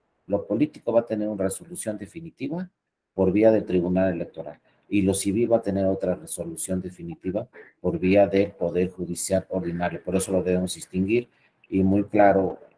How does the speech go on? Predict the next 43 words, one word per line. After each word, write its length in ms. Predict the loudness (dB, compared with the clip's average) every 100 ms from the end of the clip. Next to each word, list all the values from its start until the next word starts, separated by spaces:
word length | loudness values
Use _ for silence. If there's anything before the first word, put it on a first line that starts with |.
| _ _
el 200 | -2 0
ejemplo 360 | 0 -2 -4 -6
que 80 |
nos 140 | -8 -6
puso 300 | -6 -6 -6
Miguel 280 | -4 0 0
Ángel. 220 | 0 -4
Muchas 320 | -6 -6 -4
gracias, 340 | -2 -2 -4
porque 280 | -12 -12 -10
aquí 280 | -12 -10 -2
ya 280 | 2 2 0
comprendemos 640 | -6 -6 -10 -6 -6 -6
claramente 640 | -2 0 2 -2 -6 -8 -18 _ _ _ 0
cómo 220 | 2 4
hay 80 | 4
asuntos 360 | 2 0 -4
políticos, 800 | -2 -2 -2 -6 -10 -8 -6 -8
cómo 220 | -6 -4 -2
hay 80 |
asuntos 360 | -4 -6 -6 -8
que 100 | -6
no 100 | -6
son 200 | -4 -4
políticos, 640 | -2 -4 -4 -10 -12 -12 _ _ _
y 100 | -8
cómo 260 | 2 4 4
inclusive 500 | 4 0 2 4 6
hay 100 | 4
asuntos 540 | 2 -2 -4 -4 -8
que 220 | -4 -4
se 140 | -4 -6
pueden 280 | -2 -2 -2
revisar 560 | -4 -2 -2 -2 -4 _ _ _
en 200 | -4 0
ambas 380 | 2 2 0 -2
vías, 340 | -4 -2 -4
uno 240 | -2 -2 0
para 200 | 0 0
resolver 440 | -6 -10 -4 -2
el 140 | -2 -6
tema 260 | -6 -6
político 560 | -6 -8 -8 _ _